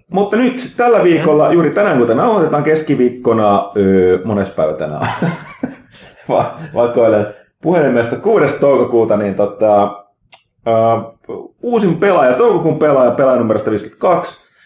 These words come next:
Speaker 1: on alkanut tipahdella tilaajien postiluukuista. Huomenna pitäisi tulla lopuille ja kaupoissa se on sitten perjantaina. Öö, me ollaan aika varaukset tästä mieltä, että tää oli,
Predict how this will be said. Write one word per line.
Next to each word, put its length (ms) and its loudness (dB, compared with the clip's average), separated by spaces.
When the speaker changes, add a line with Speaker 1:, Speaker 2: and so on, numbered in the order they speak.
Speaker 1:
on 160 -2
alkanut 340 -2
tipahdella 680 0
tilaajien 500 0
postiluukuista. 1040 -4
Huomenna 300 0
pitäisi 200 -4
tulla 160 -4
lopuille 400 0
ja 100 2
kaupoissa 720 0
se 160 -8
on 220 -6
sitten 680 -12
perjantaina. 800 -2
Öö, 300 0
me 140 -4
ollaan 380 0
aika 380 0
varaukset 580 0
tästä 220 -4
mieltä, 320 0
että 140 -6
tää 160 2
oli, 420 0